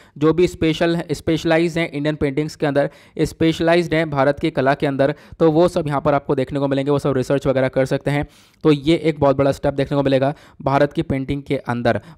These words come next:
भारत की पेंटिंग को लेकर आप कह सकते हो एक बहुत बड़ा स्टेप ये उठाया गया है। और जो ये पब्लिक प्राइवेट पार्टनरशिप है, यहाँ पर इन्होंने जो नाम लिया है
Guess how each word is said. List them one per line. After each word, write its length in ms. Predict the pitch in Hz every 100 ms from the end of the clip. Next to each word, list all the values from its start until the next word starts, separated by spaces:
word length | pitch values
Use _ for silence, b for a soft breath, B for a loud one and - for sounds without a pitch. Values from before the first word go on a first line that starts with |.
| -
भारत 280 | 127 147
की 100 | -
पेंटिंग 380 | 160 147 139 147
को 80 | 139
लेकर 300 | 131 127 135
आप 200 | 131 127
कह 80 | 131
सकते 220 | 139 -
हो 60 | 131
एक 60 |
बहुत 200 | 123 135
बड़ा 160 | 135 131
स्टेप 360 | - - 151 151
ये 120 | 143
उठाया 400 | 135 127 131 135
गया 140 | 131
है। 180 | 127 139 b b -
और 160 | 151 156
जो 100 | 165
ये 80 |
पब्लिक 400 | 170 160 151 175
प्राइवेट 340 | 165 147 160 -
पार्टनरशिप 520 | 139 139 151 165 143
है, 120 | 104 - B B
यहाँ 200 | 139 165
पर 120 | 180 175
इन्होंने 400 | 156 156 160 160
जो 120 | 170
नाम 320 | 131 127 156
लिया 180 | 151 139
है 200 | 139